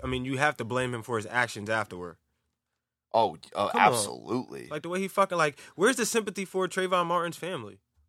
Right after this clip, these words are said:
Speaker 1: Like,
Speaker 2: He
Speaker 1: wh-,
Speaker 2: doesn't care.
Speaker 1: where's
Speaker 2: He
Speaker 1: that
Speaker 2: don't give a
Speaker 1: money?
Speaker 2: fuck.
Speaker 1: Where's that money going to?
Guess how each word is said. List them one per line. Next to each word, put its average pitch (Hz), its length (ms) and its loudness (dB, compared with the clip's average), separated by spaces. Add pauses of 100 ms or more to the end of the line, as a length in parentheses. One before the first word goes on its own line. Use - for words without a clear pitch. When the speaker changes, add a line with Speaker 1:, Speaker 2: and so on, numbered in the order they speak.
(880)
Speaker 1:
Like, 151 140 0
Speaker 2:
He 143 60 -2
Speaker 1:
wh-, 151 40 2
Speaker 2:
doesn't 143 180 2
care. 165 120 4
Speaker 1:
where's 202 180 8
Speaker 2:
He - 40 6
Speaker 1:
that 196 60 10
Speaker 2:
don't 175 80 8
give - 20 -2
a - 20 8
Speaker 1:
money? 190 220 6
Speaker 2:
fuck. 113 240 4 (100)
Speaker 1:
Where's 175 260 2
that 170 120 6
money 170 240 4
going 156 300 2
to? 101 280 -10